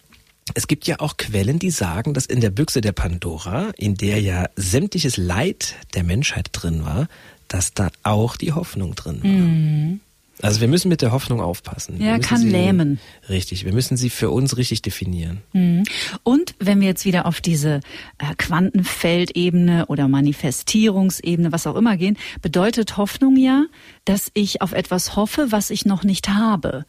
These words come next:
Speaker 1: Richtig.
Speaker 2: Das heißt, wir kommen ja wieder aus dem Mangel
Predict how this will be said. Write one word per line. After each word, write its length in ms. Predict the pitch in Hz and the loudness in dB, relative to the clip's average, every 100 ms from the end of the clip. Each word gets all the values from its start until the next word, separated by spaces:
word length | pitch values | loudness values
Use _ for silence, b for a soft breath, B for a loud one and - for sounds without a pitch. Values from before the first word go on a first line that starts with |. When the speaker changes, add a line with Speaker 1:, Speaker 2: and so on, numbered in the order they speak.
| - | -8
Speaker 1:
Richtig. 440 | 117 113 - - - | -2 -2 -2 -12 -4
Speaker 2:
Das 160 | 196 185 | -2 2
heißt, 180 | 202 | 2
wir 60 | 208 | 0
kommen 200 | - 208 | 2 4
ja 200 | 202 185 | 4 2
wieder 280 | 180 285 240 | 2 2 2
aus 160 | 185 185 | 0 -2
dem 220 | 190 170 | 2 4
Mangel 340 | 156 147 185 | 4 4 4